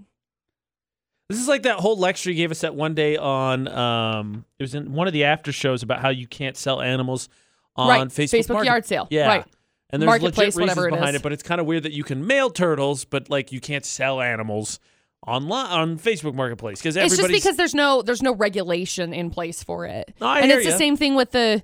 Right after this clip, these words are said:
Speaker 1: Your reasonings during the after show were legit. Do
Speaker 2: Right.
Speaker 1: not let me confuse anybody and say
Speaker 2: Right.
Speaker 1: that McCall was making up baloney. I'm just saying, it's interesting to me.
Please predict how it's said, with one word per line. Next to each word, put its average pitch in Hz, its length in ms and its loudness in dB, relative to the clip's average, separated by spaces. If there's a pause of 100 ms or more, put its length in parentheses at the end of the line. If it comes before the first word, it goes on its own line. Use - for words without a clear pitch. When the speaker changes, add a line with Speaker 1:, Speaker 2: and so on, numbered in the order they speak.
Speaker 1:
Your 247 180 0
reasonings 269 520 2
during 254 220 0
the 226 80 2
after 233 220 2
show 208 200 2
were 185 120 -2
legit. 170 460 0
Do 202 80 0
Speaker 2:
Right. 175 80 4
Speaker 1:
not 190 220 -2
let 185 180 -2
me 180 140 -2
confuse 185 600 -4
anybody 151 440 0
and 214 80 -4
say 226 60 6
Speaker 2:
Right. 170 140 2
Speaker 1:
that 143 80 -8
McCall 165 220 2
was 143 140 -2
making 147 280 0
up 143 140 0
baloney. 135 540 0 (680)
I'm 151 140 2
just 160 180 0
saying, 143 400 4 (540)
it's 165 200 2
interesting 156 600 0
to 131 100 -6
me. 92 300 -8